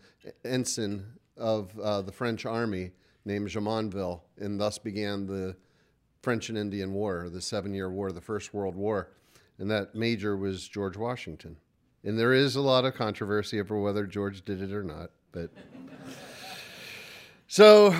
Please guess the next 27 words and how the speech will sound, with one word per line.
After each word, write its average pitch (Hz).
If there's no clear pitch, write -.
we 190
know 196
the 180
outcome 165
of 139
it, 165
and 135
Fort 156
Pitt 151
was 123
created, 120
the 131
gateway 131
to 123
the 113
West, 123
and 127
right 135
down 131
by 120
Heinz 127
Field, 135
Lewis 143
got 123
into 120
a 117
boat 120